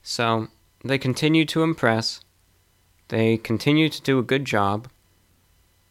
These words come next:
And that's where that stands. It, you know, there was one funny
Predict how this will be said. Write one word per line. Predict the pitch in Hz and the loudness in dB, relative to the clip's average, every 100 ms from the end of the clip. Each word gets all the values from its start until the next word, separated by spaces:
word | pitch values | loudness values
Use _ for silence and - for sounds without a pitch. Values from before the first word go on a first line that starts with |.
| - | -8
And | 113 | 0
that's | 107 - | 0 0
where | 113 | 0
that | 104 98 | 0 -2
stands. | - 135 104 90 117 - _ _ _ _ _ _ _ _ _ - - - - - - | -2 -2 -2 -4 -14 -18 _ _ _ _ _ _ _ _ _ -20 -20 -20 -20 -16 -6
It, | 139 | -4
you | - 147 | 2 2
know, | 139 | 2
there | 147 | 0
was | 139 | 0
one | 165 175 | 2 2
funny | - 110 104 95 | 2 0 0 -2